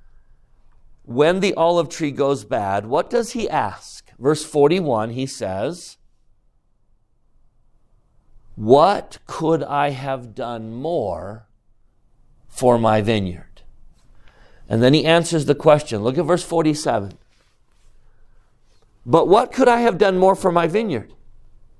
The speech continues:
Have I slackened my hand that I have not nourished it? Nay, I have nourished it, and I've digged about it, and I've pruned it,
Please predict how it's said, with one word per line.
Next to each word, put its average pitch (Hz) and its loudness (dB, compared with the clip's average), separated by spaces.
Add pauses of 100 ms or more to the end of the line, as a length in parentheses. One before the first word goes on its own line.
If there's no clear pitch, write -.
(760)
Have 139 4
I 131 4
slackened 143 0
my 123 -2
hand 127 -8 (640)
that 120 -4
I 117 0
have 123 -4
not 123 -6
nourished 117 -6
it? - -10 (400)
Nay, 170 4
I 123 -2
have 180 0
nourished 127 -4
it, - -20 (340)
and 117 -6
I've 117 -2
digged 156 -2
about 175 -2
it, 139 -4
and 117 -6
I've 120 -6
pruned 208 -4
it, - -10